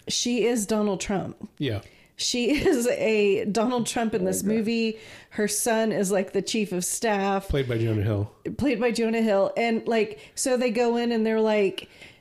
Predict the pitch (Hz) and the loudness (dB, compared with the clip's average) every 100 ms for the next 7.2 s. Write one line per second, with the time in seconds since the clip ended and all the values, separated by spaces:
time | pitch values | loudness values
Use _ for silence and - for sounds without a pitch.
0 | _ - 226 214 202 180 196 226 226 208 | _ -4 0 2 2 2 0 0 0 -2
1 | 190 220 208 - 202 214 208 208 202 233 | 2 2 2 0 -2 0 2 2 2 2
2 | 214 202 196 185 - 214 196 214 220 214 | 2 2 2 0 -2 -2 2 2 2 2
3 | - 220 - 202 160 - 196 208 208 208 | 0 -2 -2 -4 -6 -6 0 2 4 2
4 | 190 185 185 190 - 190 185 190 185 175 | 2 0 -2 -4 0 2 2 2 0 0
5 | 214 202 185 170 170 - 247 233 226 208 | 0 0 0 -4 -4 -2 0 0 2 2
6 | 190 220 185 175 170 220 208 202 - 185 | 2 0 2 0 0 0 2 0 0 -2
7 | 190 | -2